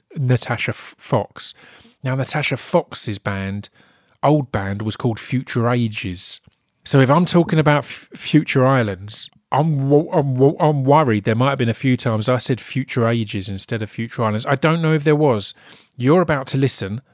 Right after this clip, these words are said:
so you let me know, right? Make note. But either way, it's an amazing conversation.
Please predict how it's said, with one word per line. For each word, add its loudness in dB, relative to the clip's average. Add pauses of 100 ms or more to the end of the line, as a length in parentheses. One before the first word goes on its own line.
so -4
you 2
let 4
me 0
know, 0 (400)
right? -4
Make 0
note. 2 (220)
But -2
either 6
way, 0 (160)
it's -6
an 2
amazing 2
conversation. -2